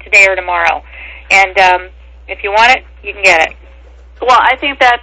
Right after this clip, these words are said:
Speaker 2: great, Heidi, because what happens is when they start doing searches on these, you know, like if they go, um, to, um, ProBlogger or things like that,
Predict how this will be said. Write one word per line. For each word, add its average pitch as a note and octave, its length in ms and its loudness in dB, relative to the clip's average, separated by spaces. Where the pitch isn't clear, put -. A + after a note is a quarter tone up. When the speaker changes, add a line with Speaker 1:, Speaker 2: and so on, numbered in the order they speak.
Speaker 2:
great, A3 340 -2
Heidi, G#3 420 -2
because G#3+ 400 -10
what A3+ 160 2
happens A3 560 0
is G#3+ 160 -6
when G#3 140 -2
they G#3 140 -4
start G#3+ 280 0
doing G#3 200 -6
searches G#3+ 520 -2
on G3 240 2
these, G3 180 -4
you G3 200 -4
know, F#3 180 2
like F#3+ 240 0
if - 140 -4
they G3+ 140 0
go, G3 520 0
um, F#3 340 -2
to, F3+ 380 -4
um, F3+ 240 0
ProBlogger F#3+ 920 0
or - 60 -18
things G3 240 -6
like F#3 200 -4
that, F#3+ 340 2